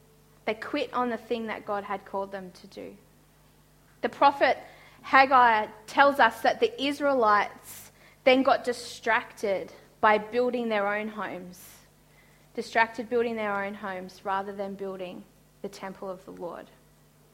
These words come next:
Now, this story reminds us that whenever we step out to do something great for God, whenever we step out to do something great for God, we can expect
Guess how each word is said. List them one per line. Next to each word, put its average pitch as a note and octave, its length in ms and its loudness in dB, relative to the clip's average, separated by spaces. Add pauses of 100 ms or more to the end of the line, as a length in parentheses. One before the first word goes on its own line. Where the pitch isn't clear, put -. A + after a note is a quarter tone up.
(3000)
Now, C4 100 6
this E4 120 2
story D4+ 540 2
reminds A3 640 -2
us - 600 -8 (680)
that G#3+ 240 4
whenever C4 920 4 (520)
we A#3+ 120 -2
step A3 460 -2
out G#3 280 2
to A3 120 -6
do G3 220 -4
something G3 520 -8 (200)
great F#3+ 420 -8 (160)
for G3+ 80 -10
God, E3+ 460 -10 (640)
whenever A#3+ 540 0
we C4 120 -2
step - 400 -8
out G3 220 -2
to G#3 100 -14
do F#3+ 140 -8
something F#3+ 360 -10
great F3+ 300 -8
for - 140 -18
God, F3+ 320 -10
we G#3 160 -6
can B3+ 240 -8
expect - 920 -10